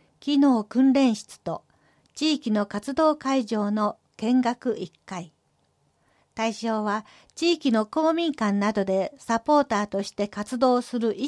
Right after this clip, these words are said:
思のある、おおむね五十五歳以上の市民十五人。申し込み順。参加無料。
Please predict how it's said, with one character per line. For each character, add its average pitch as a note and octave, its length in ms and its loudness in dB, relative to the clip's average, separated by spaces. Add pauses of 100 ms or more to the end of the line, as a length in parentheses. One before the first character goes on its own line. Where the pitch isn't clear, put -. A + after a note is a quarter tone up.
(120)
思 C4+ 80 0
の E3 180 -2
あ F#3 80 -6
る、 E3+ 200 -12 (460)
お A#3 160 4
お A3+ 40 2
む A3+ 120 4
ね G#3 260 -2 (300)
五 A#3 160 6
十 D4+ 240 0
五 B3+ 160 2
歳 D4 300 0
以 D4+ 180 -4
上 D4+ 240 0
の D#3+ 120 -4
市 - 220 -4
民 D3+ 260 -4 (300)
十 C4+ 240 2
五 E3 180 -4
人。 F#3 320 -6 (460)
申 A#3+ 160 2
し - 140 -12
込 F#3+ 140 -2
み F#3+ 120 -4
順。 E3 300 -10 (720)
参 A3+ 320 0
加 G#3+ 220 -4
無 E3+ 180 -6
料。 F3 420 -6